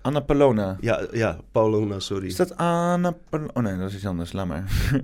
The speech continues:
Speaker 1: is Una Polona Blanca. Eh, Anna was een dochter van tsaar Paul twee Rusland, Sofia August, eh, Württemberg.
Speaker 2: Hier,
Speaker 1: Ja.
Speaker 2: in Den Haag woonden ze. Hier, zie je be-, zie je boven? Den, Den Haag tot achttien vijfenzestig.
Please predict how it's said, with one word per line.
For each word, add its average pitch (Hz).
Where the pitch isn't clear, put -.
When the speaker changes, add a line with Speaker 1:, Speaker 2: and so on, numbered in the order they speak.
Speaker 1:
is -
Una 101
Polona 85
Blanca. 76
Eh, 135
Anna 180
was 165
een 151
dochter 143
van 135
tsaar 139
Paul 127
twee 131
Rusland, 131
Sofia 127
August, 110
eh, 110
Württemberg. 110
Speaker 2:
Hier, 131
Speaker 1:
Ja. 120
Speaker 2:
in 135
Den 139
Haag 151
woonden 120
ze. 87
Hier, 139
zie 135
je 165
be-, 170
zie 135
je 180
boven? 185
Den, 135
Den 143
Haag 170
tot -
achttien 143
vijfenzestig. 131